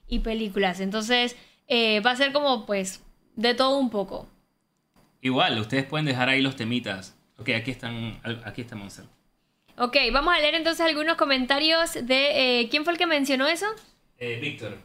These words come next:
Speaker 1: Víctor,
Speaker 2: Víctor, Víctor.
Speaker 1: Tú, tú comentaste a Víctor, dice, ok, este es el review de Víctor, dice, "El capítulo le pongo nueve de diez, me encantó los diálogos que agregaron y ver a Joel en modo diablo,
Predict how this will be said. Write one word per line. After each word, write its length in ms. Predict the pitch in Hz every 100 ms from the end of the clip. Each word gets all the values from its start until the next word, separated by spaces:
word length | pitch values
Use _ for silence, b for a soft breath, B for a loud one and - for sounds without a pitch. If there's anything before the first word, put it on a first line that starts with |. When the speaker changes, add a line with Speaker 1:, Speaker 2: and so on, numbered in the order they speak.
| -
Speaker 1:
Víctor, 560 | 196 247 247 262 226
Speaker 2:
Víctor, 200 | 202 202
Víctor. 240 | 202 190 294
Speaker 1:
Tú, 80 | -
tú 120 | 320
comentaste 880 | 370 381 269 285 339 330 330 302 - -
a 140 | 220
Víctor, 540 | 202 247 214 - 196 190
dice, 440 | 254 254 208 180 b b b b
ok, 160 | 247
este 380 | 269 254 339 381
es 40 | 370
el 40 |
review 260 | 302 302 320
de 160 | 330 254
Víctor, 460 | 220 302 262 254
dice, 200 | 269 277
"El 80 | 277
capítulo 420 | 277 269 330 359
le 120 | 294
pongo 280 | 247 294 302
nueve 520 | 269 269 294 311 330
de 120 | 269 226
diez, 340 | 220 202 196
me 120 | 226
encantó 400 | 240 233 233 277
los 160 | 330 285
diálogos 400 | 262 247 254 262
que 80 | -
agregaron 520 | 220 208 214 247 269
y 100 | 254
ver 200 | 214 233
a 80 | 247 220
Joel 320 | 247 254 -
en 160 | 240 220
modo 260 | 226 240
diablo, 360 | 226 202 185 -